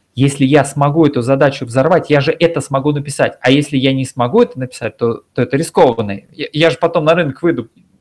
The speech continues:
голый, в общем-то. То есть мне нечего будет. Я же не могу писать просто про процесс. Это неинтересно. Я должен, э, дойти до каких-то точек». И они очень голодные в этом плане. То есть человек приходит, он говорит, «Так, всё, это моё». Потому что если я это не взорву, то у меня,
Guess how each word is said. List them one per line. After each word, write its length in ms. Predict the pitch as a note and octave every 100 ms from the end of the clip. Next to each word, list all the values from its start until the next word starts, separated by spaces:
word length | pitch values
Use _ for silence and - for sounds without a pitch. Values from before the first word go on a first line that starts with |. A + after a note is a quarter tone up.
| -
голый, 380 | C3+ A3+ B3 C3
в 80 |
общем-то. 380 | A#2+ - A2+ G#2 - _ _ _
То 40 |
есть 100 | C3
мне 100 | E3+ A3
нечего 260 | A3+ - A#2
будет. 360 | G#2+ G#2+ -
Я 100 | C3
же 60 | B2+
не 60 | C3+
могу 160 | G3
писать 320 | A#3 - B2 -
просто 240 | A2+ -
про 120 | - A2+
процесс. 520 | B2 B2+ B2+ G2+ -
Это 140 | A#2
неинтересно. 560 | C3 D3+ G3+ F3+ A#2 -
Я 140 | A2+
должен, 380 | C#3 F3 E3+ D3 - _ _ _
э, 240 | A#2+ A#2 A2+
дойти 360 | A2+ D3 D3+ E3+
до 100 | B2+
каких-то 400 | B2+ - - D3+
точек». 400 | F3+ C#3+ - -
И 60 |
они 220 | A#2+ E3
очень 560 | F3+ D3+ E3+ - E3 D3+ _ _ _ _
голодные 640 | - A#2+ D3 G#3 F3 A2 G2
в 60 |
этом 180 | G#2 A2+
плане. 320 | G2+ C3+ G2+ F#2
То 100 | A#2
есть 160 | -
человек 300 | - D3 C#3+
приходит, 340 | D3+ D3 A#3+ C#3
он 80 | B2
говорит, 200 | A#2 A2
«Так, 160 | A#2+
всё, 180 | - -
это 240 | B2 C3 D#3+
моё». 360 | D3 A#2 F#2+
Потому 300 | - - A#2
что 160 | A#2+ B2+
если 300 | A#2+ B2 B2
я 120 | B2
это 140 | A#2+
не 80 | B2
взорву, 380 | A#2 B2 C3+ A#3+
то 160 | A#3+ A#2
у 20 |
меня, 300 | A#2+ E3